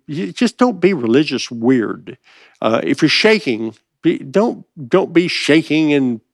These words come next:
trying to pray for somebody. Don't put your hands on their head. In some cultures, that's offensive. So be careful with what you do. Be sensitive to the people.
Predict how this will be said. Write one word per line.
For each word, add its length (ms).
trying 160
to 80
pray 180
for 140
somebody. 380
Don't 180
put 200
your 100
hands 360
on 120
their 160
head. 500
In 80
some 240
cultures, 640
that's 260
offensive. 720
So 240
be 180
careful 720
with 220
what 160
you 100
do. 200
Be 160
sensitive 640
to 80
the 100
people. 460